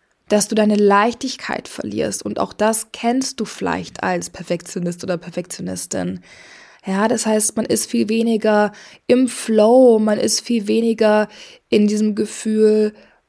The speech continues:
ähm, einfach mal etwas genießen zu können, weil man auf eine gewisse Art und Weise auch verbissen wird, wenn man so perfektionistisch veranlagt ist.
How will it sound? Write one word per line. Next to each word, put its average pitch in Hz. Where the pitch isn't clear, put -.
ähm, 214
einfach 233
mal 226
etwas 226
genießen 247
zu 247
können, 202
weil 208
man 214
auf 208
eine 208
gewisse 208
Art 226
und 208
Weise 208
auch 196
verbissen 226
wird, -
wenn 180
man 180
so 180
perfektionistisch 180
veranlagt -
ist. -